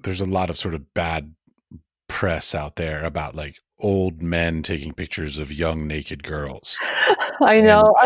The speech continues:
Speaker 2: <laughs> but it's <laughs>
Speaker 1: I,
Speaker 2: it's
Speaker 1: I don't
Speaker 2: not
Speaker 1: know,
Speaker 2: so
Speaker 1: even know what to
Speaker 2: true.
Speaker 1: say
Speaker 2: It's
Speaker 1: about it at this point, like
Speaker 2: But what does it mean, old, you know, like,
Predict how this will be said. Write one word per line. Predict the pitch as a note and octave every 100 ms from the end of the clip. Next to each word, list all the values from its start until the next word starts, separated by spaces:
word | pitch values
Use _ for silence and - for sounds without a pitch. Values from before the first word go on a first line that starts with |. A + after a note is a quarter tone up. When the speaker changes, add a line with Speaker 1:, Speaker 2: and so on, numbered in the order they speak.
| B3+
Speaker 2:
<laughs> | E4 D#4+
but | E4 D4+ D4
it's | D#4 - _ - B4 - B4+ F#4+ D#4+ - -
<laughs> | C#4 - B3 - A#3 _ _ _ _ _ _ _ _ - - -
Speaker 1:
I, | E4 -
Speaker 2:
it's | D#4+ D4
Speaker 1:
I | A2+
don't | A#2 A#2+
Speaker 2:
not | -
Speaker 1:
know, | G#2+
Speaker 2:
so |
Speaker 1:
even | G#2 -
know | F#2
what | F2+ F4
to | D#4+
Speaker 2:
true. |
Speaker 1:
say | - G2
Speaker 2:
It's | G2
Speaker 1:
about | F2 E2 D#2
it | D2+
at | D2+
this | E2 D2 _
point, | D#2 D2+ - -
like | D#2+ D#2+ _ _ _ _ _ _ _ _ - - _
Speaker 2:
But | C4+ A3+ A#2+
what | C#4 C#4+
does | D#4+ C#4
it |
mean, | B3+ A#3 -
old, | A#3+ G#3+ B2 -
you | - E3
know, | E3 F#3
like, | F#3 F3+ F3+ -